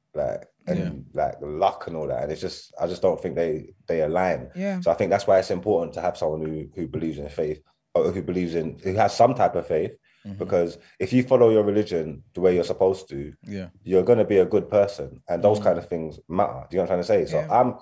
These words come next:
Speaker 1: I'm, I'm Christian. If someone's Muslim and they believe in Islam, and I think if you follow it how it's, how it's supposed to be done,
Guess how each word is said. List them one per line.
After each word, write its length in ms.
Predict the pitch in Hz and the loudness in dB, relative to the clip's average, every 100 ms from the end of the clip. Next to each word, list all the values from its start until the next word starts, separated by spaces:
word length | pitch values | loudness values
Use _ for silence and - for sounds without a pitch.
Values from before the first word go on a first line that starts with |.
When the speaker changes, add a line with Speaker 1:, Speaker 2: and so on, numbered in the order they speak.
| _ | _
Speaker 1:
I'm, 260 | 101 117 113 - | 2 2 0 -2
I'm 220 | 117 113 | -4 -4
Christian. 420 | - 110 - 67 - _ | -8 -10 -12 -16 -18 _
If 80 | - | -6
someone's 500 | 123 127 123 120 113 113 _ _ _ | 2 4 4 2 -6 -12 _ _ _
Muslim 440 | 92 107 87 87 82 | -4 -2 -2 -4 -2
and 80 | |
they 60 | 85 | -4
believe 220 | 85 90 | -4 -6
in 80 | 80 | -4
Islam, 320 | 92 90 76 - | -6 -6 -8 -4
and 100 | 90 | -2
I 80 | 110 | 0
think 240 | 107 87 | -2 -6
if 160 | 87 110 | -8 -6
you 260 | 113 104 - - | -6 -6 -12 2
follow 280 | 113 98 | 6 6
it 100 | 90 | 4
how 120 | - 90 | 2 -2
it's, 200 | 87 - | -2 -8
how 100 | - | -4
it's 120 | 90 - | -4 0
supposed 180 | 95 | -2
to 60 | - | -2
be 60 | 87 | 0
done, 280 | 87 78 | 0 0